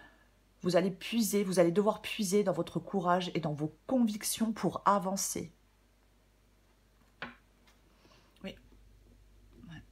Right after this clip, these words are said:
Il y a peut-être quelqu'un qui, qui, qui, qui essaie de vous restreindre, hein, mais, euh, non, non, non, non, non, non. On s'affirme, on avance. On puise dans son courage pour avancer. C'est complètement ça.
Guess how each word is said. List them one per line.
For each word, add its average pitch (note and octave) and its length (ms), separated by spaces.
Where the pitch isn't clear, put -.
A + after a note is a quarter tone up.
Il - 40
y - 20
a F3 40
peut-être C4 180
quelqu'un C4 300
qui, F3 260
qui, - 200
qui, D#3+ 200
qui - 80
essaie E3 200
de C#3 60
vous D3+ 80
restreindre, C#3 480
hein, - 200
mais, - 180
euh, - 60
non, E3 100
non, E3+ 200
non, D#3+ 60
non, D3 120
non, C3+ 120
non. - 140
On C#3+ 80
s'affirme, E3 560
on D3+ 140
avance. D#3+ 520
On F3 100
puise A3+ 220
dans F3 100
son E3+ 140
courage E3+ 360
pour E3 120
avancer. D3+ 360
C'est - 100
complètement E3 380
ça. - 240